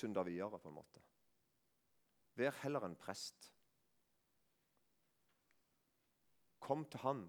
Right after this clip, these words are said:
den levende stein, som vel bevraka menneske, men er utvalgt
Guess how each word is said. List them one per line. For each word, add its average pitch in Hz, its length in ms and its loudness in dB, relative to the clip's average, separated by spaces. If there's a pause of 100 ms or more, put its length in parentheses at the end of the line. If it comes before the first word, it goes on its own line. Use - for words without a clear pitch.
den 104 180 2
levende 107 320 6
stein, 107 480 2 (240)
som 117 320 -2
vel 156 300 10
bevraka 117 500 6
menneske, 113 560 2 (320)
men 113 80 2
er - 140 -2 (100)
utvalgt 135 720 -4